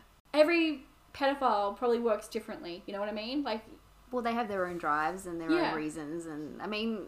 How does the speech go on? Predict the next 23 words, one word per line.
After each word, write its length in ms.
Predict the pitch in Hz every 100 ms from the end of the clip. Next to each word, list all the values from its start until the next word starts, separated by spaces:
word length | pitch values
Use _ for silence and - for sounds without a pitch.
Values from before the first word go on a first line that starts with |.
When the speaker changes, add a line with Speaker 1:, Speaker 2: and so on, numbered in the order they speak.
| - - - - 151 175
Speaker 2:
but 100 | 294 -
it 140 | 104 - 202 175 - - - - -
Speaker 1:
Plus, 200 | - 440 415
not 200 | 392 381
only 140 | 320
that, 180 | 320 285
he's 120 | 302
probably 240 | 302 349 262
spreading 380 | - 262 240 226
false 320 | - 220 220
information. 680 | 220 202 214 220 - - - - - - - - 220
Speaker 2:
Yeah. 80 | 254 147 147 - - - -
Speaker 1:
And 200 | 233 226
just 160 | 220 220
being 180 | 220 214
a 60 | 202 - -
fucking 280 | 226 - 180
creep. 380 | - - 214 - - - - - - - -
Ugh, 260 | 240 220 - -
I 40 | 240
hate 240 | 202 165
him. 240 | 202 165 - - -
<laughs> 400 | 240 - 269 262